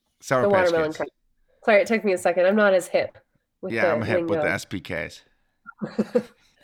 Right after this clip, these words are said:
Speaker 2: Yeah, I do like those. I just ate a bag of them actually driving back from Jackson.
Speaker 1: Watermelon?
Speaker 2: Yeah, the watermelon kind.
Speaker 1: What
Speaker 2: The
Speaker 1: about
Speaker 2: other
Speaker 1: the
Speaker 2: ones I'm not
Speaker 1: peach?
Speaker 2: really a
Speaker 1: What
Speaker 2: fan
Speaker 1: about the
Speaker 2: of.
Speaker 1: peach, though?
Speaker 2: I do like peach, yeah.
Speaker 1: Peach is
Speaker 2: Peach or
Speaker 1: good.
Speaker 2: watermelon.
Speaker 1: No, no grape.
Speaker 2: But yeah.
Speaker 1: Don't like the grape.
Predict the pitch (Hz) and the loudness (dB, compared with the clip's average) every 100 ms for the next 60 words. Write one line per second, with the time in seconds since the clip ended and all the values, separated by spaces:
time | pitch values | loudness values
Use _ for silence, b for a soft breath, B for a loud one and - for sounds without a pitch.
0 | B 247 233 - - 214 180 202 208 226 | B -20 -20 -16 -4 0 0 0 0 0
1 | 190 180 175 170 165 185 196 202 185 180 | 0 -2 -2 -2 -2 -2 -4 -2 -4 -2
2 | 160 160 165 170 160 151 - 170 160 160 | -4 -4 -6 -6 -6 -6 -6 -6 -6 -8
3 | 165 165 170 170 175 175 170 175 - 180 | -8 -10 -12 -12 -14 -12 -12 -10 -12 -12
4 | - - 113 139 165 175 180 180 - - | -6 0 2 2 0 -2 -2 -6 -12 -14
5 | 208 _ _ _ _ _ - 196 170 175 | -14 _ _ _ _ _ -6 -2 -2 0
6 | 185 175 170 156 156 160 156 123 135 139 | 0 0 -2 -4 -8 -8 -2 0 2 2
7 | 233 233 220 208 196 180 175 190 180 175 | 4 2 2 0 0 0 0 0 0 -2
8 | 107 131 123 101 131 131 - - 69 - | 0 0 -2 -4 -6 -6 -8 -14 -16 -18
9 | _ _ _ _ _ _ _ _ - 214 | _ _ _ _ _ _ _ _ -4 0
10 | 240 233 208 190 165 - - 160 151 _ | 2 2 0 -6 -10 -12 -10 -10 -10 _
11 | 123 135 - 226 214 202 175 156 151 151 | -6 -6 -4 -4 -2 -2 0 -2 -4 -6
12 | 143 - _ 101 110 113 110 104 104 92 | -8 -12 _ -6 -4 -4 -4 -2 -2 -2
13 | 87 87 101 175 156 - 101 104 92 87 | -4 0 -2 -2 -6 -4 -4 -4 -6 -8
14 | 85 80 | -8 -8